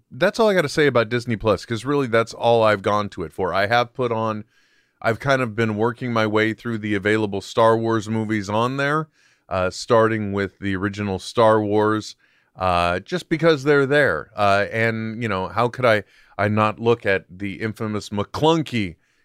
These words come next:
that was added to the Greedo scene? Uh, but I, uh, haven't really explored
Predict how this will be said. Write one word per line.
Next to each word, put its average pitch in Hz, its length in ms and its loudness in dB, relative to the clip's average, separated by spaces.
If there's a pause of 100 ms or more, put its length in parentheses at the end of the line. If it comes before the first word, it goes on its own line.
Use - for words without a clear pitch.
(140)
that 87 120 -6
was 90 160 -6
added 90 400 0
to 95 320 -8
the 87 240 -10
Greedo 87 540 -6
scene? 78 380 -14 (160)
Uh, 92 220 -2
but 101 500 -2 (140)
I, 101 500 -2
uh, 92 340 0 (340)
haven't 123 280 -4
really 131 400 -2
explored 113 580 -4